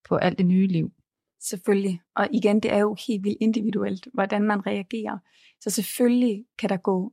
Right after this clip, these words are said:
Speaker 2: lang tid, og det tænker jeg også, altså, det der jo også tit sker, når man mister, øh, nogen, for eksempel ved dødsfald, jamen det er også, at den første periode er der helt vildt meget fokus på praktik og logistik og begravelse, og, øh, skal der dødsannonce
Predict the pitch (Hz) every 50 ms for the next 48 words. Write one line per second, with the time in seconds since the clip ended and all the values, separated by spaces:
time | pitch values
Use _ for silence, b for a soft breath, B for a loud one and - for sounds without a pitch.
0 | _ _ _ - 196 202 208 202 190 180 - 202 196 190 190 208 214 208 - 233
1 | 226 220 208 196 190 190 202 208 - - 196 - 196 196 190 - B B B B
2 | B B B _ - 220 214 202 190 196 208 208 - - 240 - - - 226 214
3 | 196 196 190 190 202 220 247 - 208 214 214 - - 196 185 180 b b b b
4 | b b b b b _ 202 190 190 185 185 185 190 - - 202 185 196 202 208
5 | 208 - 202 - - 208 190 185 185 - - 214 226 - - - 214 202 196 196
6 | 196 202 190 214 208 208 208 - 226 208 196 - - 233 226 - 226 - - 208
7 | 196 196 208 214 220 233 240 247 240 - 214 180 202 190 180 - 262 233 226 214
8 | 196 202 196 208 226 220 - - 240 247 247 254 220 - - - 208 208 - _
9 | _ _ - - - - - - - 277 277 - - _ _ _ - 208 202 196
10 | 180 - 208 - - - - 277 - - _ b b b b b b - 208 202
11 | - 208 202 - - 247 247 247 226 214 202 - - - 208 196 208 240 - -
12 | 208 196 190 196 B B B B B B B B _ - 196 190 190 - - 214
13 | 202 208 190 - - 240 247 247 - - 208 196 196 196 196 190 - -